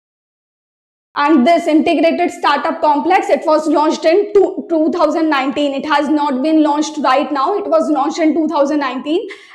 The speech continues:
And so far, it has remained as the largest startup complex in, uh, India, largest startup space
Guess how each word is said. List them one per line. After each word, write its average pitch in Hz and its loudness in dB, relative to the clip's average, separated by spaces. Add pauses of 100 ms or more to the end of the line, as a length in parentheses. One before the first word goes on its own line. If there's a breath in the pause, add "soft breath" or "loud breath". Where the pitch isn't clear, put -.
And 311 0
so 403 0
far, 302 0
it 320 -4
has 320 0 (340 loud breath)
remained 320 4
as 285 -2
the 302 4
largest 285 0 (100)
startup - -4 (220)
complex 302 2 (300)
in, 330 2 (240 loud breath)
uh, 285 4 (100)
India, 226 2
largest 269 0 (140)
startup 302 -2 (220)
space - 0